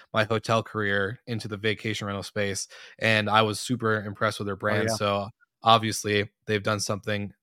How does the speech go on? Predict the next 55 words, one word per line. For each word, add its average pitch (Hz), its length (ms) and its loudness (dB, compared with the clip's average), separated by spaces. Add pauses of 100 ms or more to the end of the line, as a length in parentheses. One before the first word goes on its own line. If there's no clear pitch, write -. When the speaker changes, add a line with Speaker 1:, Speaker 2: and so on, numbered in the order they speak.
(140)
Speaker 1:
done 113 160 -2
something 104 240 -6
right. 101 260 2 (360)
Speaker 2:
Danya 131 340 6
has 117 160 6
Speaker 1:
Um, 117 220 -6
Speaker 2:
built 131 200 6
a 135 40 4
great 117 260 0
business 104 380 -4
there. 104 160 0
She's 107 320 0
one 107 160 -4
of 104 80 -6
a 107 40 -6
kind. 107 320 -4
And 104 140 -6
she 117 220 -2
now 113 320 4
is, 107 260 -2
uh, 107 200 2
at 107 160 -4
V 113 120 -4
R 110 140 0
Met 110 260 0
Advocate 110 580 -6
doing 110 180 -10
some 104 180 -12
consulting. 107 560 -4
So 113 160 -2
if 107 100 -6
you 120 100 -2
wanna 113 160 0
learn 113 280 2
from 110 180 -4
the, 107 80 -4
one 113 140 -6
of 107 60 -4
the 104 60 -6
best 107 240 -2
out 107 200 0
there, 104 180 -4
I 104 80 -2
would 101 140 -6
definitely 104 320 -8
recommend 107 440 -10
V 107 100 -6
R 107 120 -4
Met 107 260 -8 (140)
Advocate, 117 400 -6 (480)
uh, 110 60 0
and 107 160 0
hire 104 180 4
those 104 180 -2
guys. 110 300 0